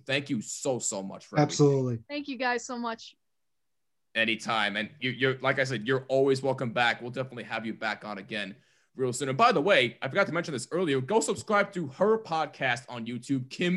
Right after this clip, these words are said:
Speaker 1: in the Crease. Really, really fun stuff on there. So go subscribe to her. I'll leave a link in the description below on
Speaker 2: Yeah, if you,
Speaker 1: YouTube.
Speaker 2: if you want, if you want, like, in-game, like, reactions,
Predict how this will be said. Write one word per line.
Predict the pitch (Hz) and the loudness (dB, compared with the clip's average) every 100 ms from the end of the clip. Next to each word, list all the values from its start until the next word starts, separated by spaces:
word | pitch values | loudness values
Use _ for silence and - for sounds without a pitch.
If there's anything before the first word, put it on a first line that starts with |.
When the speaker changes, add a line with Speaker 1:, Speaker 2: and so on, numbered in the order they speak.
| 180 | 0
Speaker 1:
in | 170 160 | -2 -2
the | 147 | -8
Crease. | - 147 165 180 - _ _ | -6 -2 -2 -4 -10 _ _
Really, | 110 156 190 | -2 2 4
really | 160 160 151 | 4 4 4
fun | 127 156 139 | 4 0 0
stuff | 131 151 139 135 | 0 0 0 2
on | 131 | 2
there. | 127 127 | 4 2
So | 127 | 2
go | 123 139 | -2 -4
subscribe | 131 131 - 139 131 | -4 -10 -2 -2 -2
to | 120 | -4
her. | 127 120 120 _ _ - 135 | -6 -6 -8 _ _ -10 -2
I'll | 127 | 0
leave | 135 117 | 0 -2
a | 120 | -2
link | 117 110 - | -2 -4 -4
in | 123 | -4
the | 107 | -4
description | 110 - 123 - 117 - | -8 -6 -6 -6 -8 -8
below | 120 117 113 117 | -6 -2 0 -2
on | 110 104 104 | -2 0 4
Speaker 2:
Yeah, | 165 175 | 6 6
if | 160 180 | 4 2
you, | 208 220 | 2 2
Speaker 1:
YouTube. | - | -2
Speaker 2:
if | 170 | 0
you | 196 | 4
want, | 226 226 214 208 | 8 8 8 4
if | 175 170 | -4 0
you | 214 | 4
want, | 214 214 208 | 6 6 6
like, | 185 170 160 - _ _ _ | 6 6 4 -2 _ _ _
in-game, | 180 196 170 185 190 196 | 4 4 4 6 8 6
like, | 185 175 | 4 0
reactions, | 156 156 151 165 - 190 196 190 - - | 2 4 4 2 4 2 2 -4 -14 -12